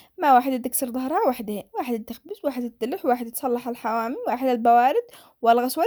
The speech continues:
الجمعة، سواء نبسروا على حكمه بدل الهدار رمضان مشوا حقه مشاكل. المهم قاموا صيحوا فوق تيك اللي صلحت الحوامي وكسروا يدش وطلعوا ونزلوا وتكلموا عليها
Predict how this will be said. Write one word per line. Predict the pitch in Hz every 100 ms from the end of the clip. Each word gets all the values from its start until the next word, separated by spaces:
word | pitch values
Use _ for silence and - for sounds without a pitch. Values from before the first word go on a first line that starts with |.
| 453
الجمعة، | 277 202 175 214
سواء | - 208 262 302 - - 403
نبسروا | 269 - 269
على | 247 247
حكمه | - - 190 214 _ _ - _ -
بدل | 214 233
الهدار | 247 254 240 196 208
رمضان | 226 262 262
مشوا | - 269
حقه | 311 453 427
مشاكل. | 254 208 - - _ _ _ _ _ -
المهم | 240 262 269 294 294 262
قاموا | 247 240 262
صيحوا | 277 285 285
فوق | 285 277
تيك | 285 277
اللي | 269
صلحت | 277 269 277 277
الحوامي | 269 269 254 254 254 247
وكسروا | 240 240 - 240 233
يدش | 233 226 233
وطلعوا | 226 233 233 233 233 240
ونزلوا | 240 233 233 240 240
وتكلموا | 233 - 247 269 269
عليها | 269 285 311